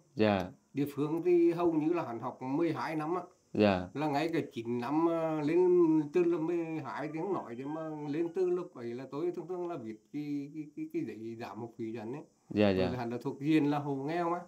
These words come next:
Speaker 1: Vâng.
Speaker 2: Cho nên là thường năm hôm nó viết.
Speaker 1: Dạ.
Speaker 2: Đấy,
Speaker 1: Không,
Speaker 2: thì
Speaker 1: ờ,
Speaker 2: vừa là địa phương, vừa là, là, là chính quyền tập thể là coi như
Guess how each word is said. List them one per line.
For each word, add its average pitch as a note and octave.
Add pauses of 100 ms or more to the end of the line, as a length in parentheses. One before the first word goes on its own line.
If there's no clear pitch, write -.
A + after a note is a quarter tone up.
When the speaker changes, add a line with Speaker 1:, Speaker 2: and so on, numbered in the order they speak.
(120)
Speaker 1:
Vâng. F#2 (140)
Speaker 2:
Cho D3
nên D#3
là F3+
thường F3
năm D3
hôm G3+
nó D#3+
viết. D#3+ (240)
Speaker 1:
Dạ. F#2 (100)
Speaker 2:
Đấy, A#2+
Speaker 1:
Không, C3
Speaker 2:
thì E3+
Speaker 1:
ờ, -
Speaker 2:
vừa F#3+
là F3+
địa D#3+
phương, F3+
vừa F3+
là, E3 (100)
là, D#3
là D3
chính A#2+
quyền E3
tập D#3+
thể B2+
là G#2+
coi A#2
như D3+